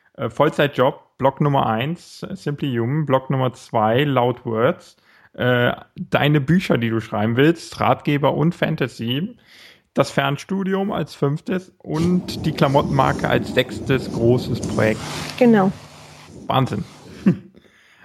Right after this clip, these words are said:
Speaker 1: Äh, das ist krass, äh, das ist, äh, extrem viel. Also ich bin auch jemand, der immer wieder neue Ideen hat und alles auch immer ausprobieren will und am liebsten alles gleichzeitig.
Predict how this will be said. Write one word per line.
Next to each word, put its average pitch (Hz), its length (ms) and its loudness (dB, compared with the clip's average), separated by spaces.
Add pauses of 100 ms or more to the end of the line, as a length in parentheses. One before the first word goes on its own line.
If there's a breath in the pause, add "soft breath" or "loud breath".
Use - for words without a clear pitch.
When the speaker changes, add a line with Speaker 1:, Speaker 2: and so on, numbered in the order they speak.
(140 soft breath)
Speaker 1:
Äh, 127 120 2
das 160 220 2
ist - 180 -2
krass, - 280 0
äh, 120 260 2
das 127 180 -2
ist, 143 320 -10
äh, 139 140 -2
extrem 151 420 0
viel. 151 240 4
Also 120 200 2
ich 127 120 -4
bin 135 140 0
auch 139 260 2
jemand, 156 380 0
der 123 400 4
immer 143 240 2
wieder 135 180 0
neue 123 220 2
Ideen 151 400 2
hat 143 160 0
und 120 180 -6
alles 143 280 2
auch 127 100 0
immer 123 220 0
ausprobieren 143 520 0
will 135 160 2
und 113 340 -4
am 127 120 -4
liebsten 135 240 -4
alles 120 220 2
gleichzeitig. 151 600 0